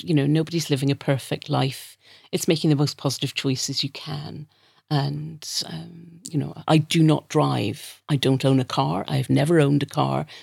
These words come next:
but I made that as a deliberate decision as one thing I could do. It makes my life very inconvenient.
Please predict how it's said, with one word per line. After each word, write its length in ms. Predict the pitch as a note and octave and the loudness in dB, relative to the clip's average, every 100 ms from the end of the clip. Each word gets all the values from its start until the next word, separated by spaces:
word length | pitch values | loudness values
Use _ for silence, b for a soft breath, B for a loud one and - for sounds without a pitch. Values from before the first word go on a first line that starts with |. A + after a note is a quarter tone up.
| B | B
but 100 | - | 0
I 40 | D#3 | 4
made 220 | D3 C#3+ | 4 4
that 100 | - | 0
as 120 | D3 | 0
a 40 | C#3+ | 0
deliberate 340 | C#3+ C3+ - | 2 0 -2
decision 400 | D3 - C#3 C#3 | -2 0 0 0
as 100 | C3 | 2
one 160 | C3+ C#3 | 0 0
thing 160 | C3 | 0
I 60 | B2+ | -2
could 180 | - D3+ | 0 0
do. 140 | A#2+ | 0
It 60 | - | 0
makes 180 | F#2 | -2
my 80 | D3 | 0
life 180 | C3+ B2 | 0 2
very 300 | D3 D3 B2+ | 2 4 4
inconvenient. 800 | A#2+ A#2 B2 A2+ G#2+ A#2+ G3 - | 4 2 0 0 2 2 0 -2